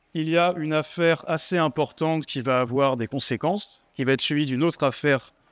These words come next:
encore plus importante. Ça va être, euh, l'abbé Coache, qui va retirer de l'église Saint-Melaine de Rennes,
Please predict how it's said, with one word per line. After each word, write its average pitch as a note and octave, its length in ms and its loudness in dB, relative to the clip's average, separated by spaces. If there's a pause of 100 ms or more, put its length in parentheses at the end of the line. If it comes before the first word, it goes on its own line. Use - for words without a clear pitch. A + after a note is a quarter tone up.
(300)
encore D#3+ 300 0
plus D3+ 180 -4
importante. - 720 -2 (560)
Ça F3 240 0
va E3 220 4
être, D#3 420 0 (720)
euh, C3+ 840 2
l'abbé E3+ 280 0
Coache, D#3 680 0 (640)
qui D3+ 160 -8
va D#3+ 140 4
retirer E3+ 720 0
de B2+ 120 -4
l'église C3+ 340 -2
Saint-Melaine D3 640 0
de A#2 80 -8
Rennes, F#3+ 480 0